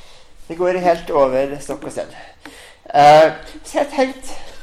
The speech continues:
kanskje hadde Baal-profetene egentlig ganske veldig åndelige opplevelser der på fjellet. Kanskje, kanskje følte de Baal sitt nærvær i sitt hjerte. Hvem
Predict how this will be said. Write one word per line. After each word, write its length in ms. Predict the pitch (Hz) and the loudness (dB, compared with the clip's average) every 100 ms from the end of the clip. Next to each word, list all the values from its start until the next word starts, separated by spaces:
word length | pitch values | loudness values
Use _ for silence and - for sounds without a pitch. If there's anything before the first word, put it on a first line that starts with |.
| - - - - | -12 2 6 6
kanskje 640 | - 254 220 185 - 175 202 | 6 4 2 -2 -2 0 2
hadde 440 | - 233 180 175 170 - - - - - - 165 | 6 6 4 -6 -14 -16 -20 -20 -20 -20 -20 0
Baal-profetene 1500 | 165 175 156 143 135 135 135 - 123 117 113 113 117 160 - | 6 8 10 8 4 -4 -10 -4 0 0 0 0 0 -2 -4
egentlig 380 | 415 294 233 247 | -4 -4 -2 -2
ganske 260 | 247 208 | -2 0
veldig 440 | 202 220 196 143 165 202 | 2 2 2 -2 0 2
åndelige 800 | 226 214 185 147 143 131 131 151 | 0 -2 -10 -6 -4 -2 -2 -4
opplevelser 880 | 214 190 151 127 117 117 117 120 | -4 0 2 2 2 -6 -8 -4
der 80 | 117 | -4
på 120 | 117 131 | -4 -6
fjellet. 400 | 117 117 220 - - - - - - _ - _ - | -2 0 -2 -4 -20 -20 -20 -20 -20 _ -20 _ -6
Kanskje, 640 | 254 226 202 - - 175 - - _ - _ - _ | -6 -6 -14 -14 -8 -8 -8 -20 _ -20 _ -20 _
kanskje 320 | - 185 - - - | -12 -12 -12 -16 -8
følte 560 | 151 120 110 113 - 123 | -4 -4 -6 -10 -14 -14
de 40 | 123 | -8
Baal 320 | 117 113 120 123 | -4 -2 -4 -6
sitt 200 | 135 139 | -12 -2
nærvær 480 | 143 131 117 107 104 | 0 0 0 -6 -10
i 60 | - | -10
sitt 80 | |
hjerte. 320 | 139 147 - 196 - _ _ _ _ _ _ _ _ _ _ - - - - _ - _ | -12 -12 -14 -16 -18 _ _ _ _ _ _ _ _ _ _ -20 -20 -20 -20 _ -20 _
Hvem 160 | 139 | -10